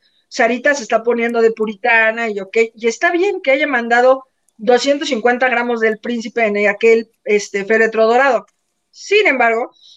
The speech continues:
pues claro, quien lo dejó en la ruina fue su media hermana, y yo, yo a-, hace un ratito hacía esa pregunta con también unos colegas, y les decía, bueno, ¿qué hubiera pasado si un medio hermano tuyo le quitara todo lo que tiene tu papá?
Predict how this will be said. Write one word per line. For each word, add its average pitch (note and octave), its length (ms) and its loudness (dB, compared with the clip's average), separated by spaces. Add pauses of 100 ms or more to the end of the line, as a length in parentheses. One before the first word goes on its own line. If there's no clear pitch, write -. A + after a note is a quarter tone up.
(540)
pues A#3+ 200 -2
claro, F4+ 380 0
quien C4+ 220 2
lo C4 80 4
dejó C4 200 2
en G4 80 2
la G#4+ 100 4
ruina F#4 280 0
fue E4+ 140 0
su E4+ 120 -2
media C4+ 220 2
hermana, D4+ 480 0
y A#3+ 140 -8
yo, B3+ 300 -2 (260)
yo B3+ 360 2
a-, A#3 80 0 (140)
hace A#3 220 -2
un A#3+ 160 -2
ratito B3 360 0
hacía A#3 220 0
esa A3+ 120 -4
pregunta A3+ 380 -2
con G#3 380 -6
también G#3+ 240 -2
unos A3 180 0
colegas, A3+ 420 0 (360)
y A3+ 80 -6
les A3+ 100 0
decía, B3+ 300 0
bueno, B3+ 280 2
¿qué C#4+ 80 -16
hubiera D#4+ 220 -2
pasado C4+ 400 2
si B3+ 300 -6
un C4+ 160 0
medio C#4 200 4
hermano C4 340 0
tuyo A#3+ 320 -2
le A3+ 100 -4
quitara A#3+ 400 -2
todo B3 200 2
lo A3 100 -2
que G#3 100 -6
tiene G#3+ 240 -4
tu G3+ 140 -4
papá? A3 400 -2